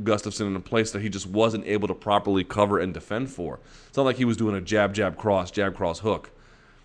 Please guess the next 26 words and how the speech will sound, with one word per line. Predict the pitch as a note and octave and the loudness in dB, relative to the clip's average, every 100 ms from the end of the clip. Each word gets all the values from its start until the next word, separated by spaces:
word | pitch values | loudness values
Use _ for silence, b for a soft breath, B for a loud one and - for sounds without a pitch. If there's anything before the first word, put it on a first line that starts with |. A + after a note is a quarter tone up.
| b - | b -2
right? | G2 G2+ | 0 0
More | G#2+ G#2 | 0 -2
conventional | G2 F2 G#2 G2+ - F#2 E2 | -4 -4 -2 -2 -4 -4 -4
attacks. | A2 G#2 F2+ - | -2 -2 -2 -4
And | G2+ | -6
so | A2+ G#2 | -2 -2
he, | G#2 | -2
these | G#2+ G2 | -4 -2
guys | A2 A2 G#2+ | 2 4 2
are | G2+ | 0
more | G#2 G2 | -2 -2
exposed | F#2 - A#2 A2 G2 F2 | -4 -2 2 4 4 0
when | F#2 | -4
he | F2+ F2+ | -6 -6
hits | G#2+ A#2 | -6 -6
them. | E2+ D2+ | -6 -6
And | F#2+ | -4
he | G#2 | -2
hits | B2 | -2
them | B2 G#2+ | -2 -2
with | |
the | E2+ | -4
full | - G#2+ | -4 -6
force | - A#2+ A#2 - | -2 0 0 -2
of | |
his, | E2+ | -8